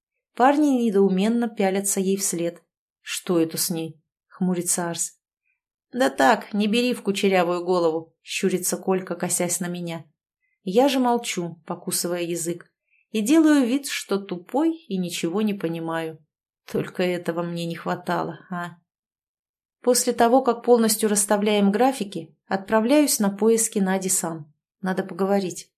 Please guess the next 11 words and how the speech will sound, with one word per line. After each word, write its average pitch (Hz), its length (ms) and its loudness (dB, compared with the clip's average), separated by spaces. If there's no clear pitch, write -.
Нормально, 196 720 0
а 180 60 -6
не 180 120 -2
как 190 200 -4
вчера. 165 380 -6
Застаю 220 520 2
её 240 260 4
в - 100 -4
подсобке 233 640 -2
со 214 140 -4
снарягой. 185 720 -2